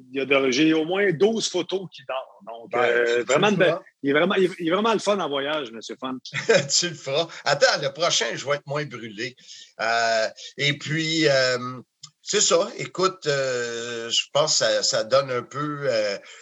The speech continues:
Speaker 2: le, le, euh, un peu pas mal les détails, euh, qu'on voulait vous
Speaker 1: Ouais.
Speaker 2: conter de ce voyage-là. Je pense pas que,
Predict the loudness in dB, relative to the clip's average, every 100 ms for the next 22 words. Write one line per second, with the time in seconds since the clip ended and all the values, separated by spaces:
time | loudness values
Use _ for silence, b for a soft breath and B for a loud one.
0 | B -4 -2 -2 -4 -2 -6 -8 -12 B
1 | _ -6 -6 -6 -12 -14 -20 -20 -16 -8
2 | -6 -2 0 4 4 4 4 0 -6 -10
3 | -4 -4 0 4 6 6 2 -2 -6 -6
4 | -4 -6 -6 -4 2 4 4 2 -6 -8
5 | -8 -6 -4 -2 0 0 0 0 -2 -6
6 | -6 -4 -4 -4 -4 -6 0